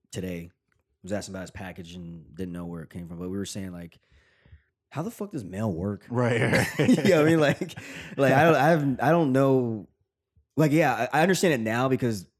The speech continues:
Speaker 1: obviously you can have tracking, you can,
Speaker 2: Right.
Speaker 1: you can scan a tracker and stuff. But like, like when the first, like the Pony Express,
Speaker 2: Yeah.
Speaker 1: it, like, cut mail down by, like, three, instead of, like, a week, it took three days.
Speaker 2: Right.
Speaker 1: You know what I mean? Or, like, it, instead of two weeks, it took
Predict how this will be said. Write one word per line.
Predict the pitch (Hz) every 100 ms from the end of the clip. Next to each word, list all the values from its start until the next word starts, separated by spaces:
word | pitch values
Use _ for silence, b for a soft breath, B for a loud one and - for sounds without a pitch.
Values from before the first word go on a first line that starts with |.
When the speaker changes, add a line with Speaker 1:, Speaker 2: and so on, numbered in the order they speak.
| -
Speaker 1:
obviously | 113 110
you | 110
can |
have | 113
tracking, | 92 - 110 101 113 117 123
you | -
can, | 113
Speaker 2:
Right. | 104
Speaker 1:
you |
can | 104
scan | 107 - 107
a | 101
tracker | - 98 98
and | 98
stuff. | 90 98 85
But | 98
like, | 95 90 _ _ b b b b _ _ _ _ _
like | 101
when | 98
the | 98
first, | - 92 95 -
like | 104 92
the |
Pony | - 117 107
Express, | 87 - 98 87 - _ -
Speaker 2:
Yeah. | 113 104 92 - _ _ _ _ _ _ _
Speaker 1:
it, | 107
like, | 101 95
cut | - 123
mail | 98 101 104
down | 92 92 90
by, | 87
like, | 87 87
three, | 87 98 -
instead | 110 110
of, | 95
like, | 92 -
a | 98
week, | 98 104 87
it | 90
took | 98
three | - 98 98
days. | 87 82 80
Speaker 2:
Right. | 110 107 95 - _ -
Speaker 1:
You | 104
know |
what |
I |
mean? | 104
Or, | 117
like, | 110 95
it, | 107 -
instead | 110 135
of | 107
two | 143 123
weeks, | 110
it | 104
took | 107 98 90